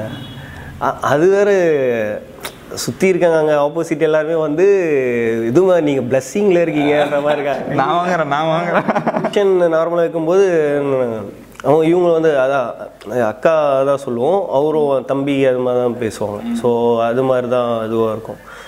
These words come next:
Speaker 1: So பண்ணும்போது "பட்டிச்சாடா, ஓகேடா, சார்ரா, சார்ரா" அப்படின்னு. "இல்ல மேம், ஒண்ணும் இல்ல மேம்" அப்படின்னு. So அது மாதிரி.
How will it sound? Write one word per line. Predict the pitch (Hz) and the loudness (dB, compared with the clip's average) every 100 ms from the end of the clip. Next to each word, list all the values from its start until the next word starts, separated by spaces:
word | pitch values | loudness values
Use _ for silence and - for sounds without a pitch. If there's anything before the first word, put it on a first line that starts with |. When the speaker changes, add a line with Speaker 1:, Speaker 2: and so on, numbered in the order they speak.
| - | -4
Speaker 1:
So | - 139 | 0 2
பண்ணும்போது | 147 156 160 165 143 139 - | 2 2 2 4 2 0 -4
"பட்டிச்சாடா, | 113 127 - 123 120 117 | -6 -4 -2 -2 -2 -4
ஓகேடா, | 110 120 117 117 - | -6 -6 -4 -4 -4
சார்ரா, | 110 113 113 - | -4 -2 -4 -6
சார்ரா" | 107 107 110 110 110 | -6 -4 -2 -2 -2
அப்படின்னு. | 110 113 104 - - - | -4 -4 -8 -14 -20 -6
"இல்ல | 117 127 | -2 0
மேம், | 120 131 147 123 | 0 0 -2 -2
ஒண்ணும் | 123 123 | -2 0
இல்ல | 117 110 | -2 -2
மேம்" | 107 107 101 95 - - - | -4 -6 -10 -12 -18 -20 -16
அப்படின்னு. | 101 98 95 98 - - | -12 -10 -12 -16 -20 -14
So | - 107 | -6 -4
அது | 101 | -4
மாதிரி. | 101 98 | -6 -10